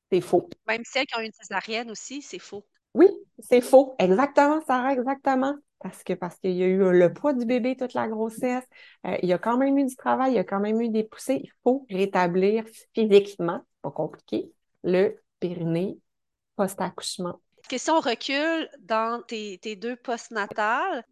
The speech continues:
Speaker 2: ben, ce qui t'a manqué, c'est, c'est, c'est du soutien, hein, de ce que j'ai pu comprendre. Le village autour, le village autour.
Speaker 1: Ouais, le village autour, c'était, c'était, c'était, c'était pas terrible, c'était pas terrible.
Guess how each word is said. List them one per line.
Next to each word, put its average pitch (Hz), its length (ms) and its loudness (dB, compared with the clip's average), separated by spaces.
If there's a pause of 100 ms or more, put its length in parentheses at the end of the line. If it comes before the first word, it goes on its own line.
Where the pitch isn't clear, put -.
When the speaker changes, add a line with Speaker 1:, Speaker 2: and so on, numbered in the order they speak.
Speaker 2:
ben, 220 140 -4
ce - 80 -16
qui - 100 -16
t'a 214 140 0
manqué, 190 360 -8
c'est, 165 220 -10
c'est, 180 380 -12
c'est 175 160 -18
du 160 100 -20
soutien, - 480 -10 (100)
hein, 214 240 -10
de 208 80 -14
ce - 120 -16
que 196 100 -10
j'ai 185 160 -10
pu - 140 -20
comprendre. 208 460 -12
Le 226 140 -2
village 214 520 2
autour, 208 720 -8 (100)
le 208 160 -8
village 208 440 -4
autour. 214 440 -12 (460)
Speaker 1:
Ouais, 247 220 6
le 233 200 8
village 240 380 6
autour, 240 480 2
c'était, 180 640 -2
c'était, 185 360 -6
c'était, - 300 -4
c'était - 280 -2
pas 247 160 -4
terrible, 165 720 -4
c'était 202 240 -6
pas 220 180 -6
terrible. 165 800 -4